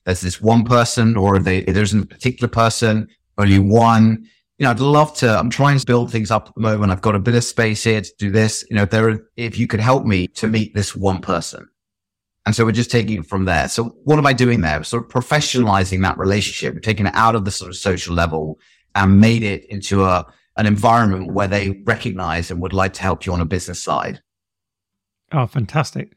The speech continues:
Speaker 2: Would alcohol also be
Speaker 1: <laughs>
Speaker 2: advisable or not?
Speaker 1: <laughs> Well, you know, Paddy, that's, that's debatable. And depends on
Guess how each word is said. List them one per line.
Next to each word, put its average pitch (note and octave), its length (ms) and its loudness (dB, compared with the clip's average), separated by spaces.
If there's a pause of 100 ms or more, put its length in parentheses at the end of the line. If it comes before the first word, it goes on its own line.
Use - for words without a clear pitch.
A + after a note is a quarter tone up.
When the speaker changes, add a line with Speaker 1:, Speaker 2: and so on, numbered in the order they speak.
(420)
Speaker 2:
Would D#3 160 6
alcohol F3 580 2
also F3 340 -2
be D#3+ 100 2
Speaker 1:
<laughs> - 0 -
Speaker 2:
advisable E3 1120 2
or C3+ 100 2
not? B2 300 0
Speaker 1:
<laughs> A#2 600 -2 (500)
Well, E3+ 260 2
you D#3+ 100 2
know, D#3 180 2
Paddy, C#3 300 2
that's, C3 260 0
that's A#2+ 340 0
debatable. B2 520 0
And G#2+ 80 -8
depends A#2+ 260 -8
on G2+ 200 -8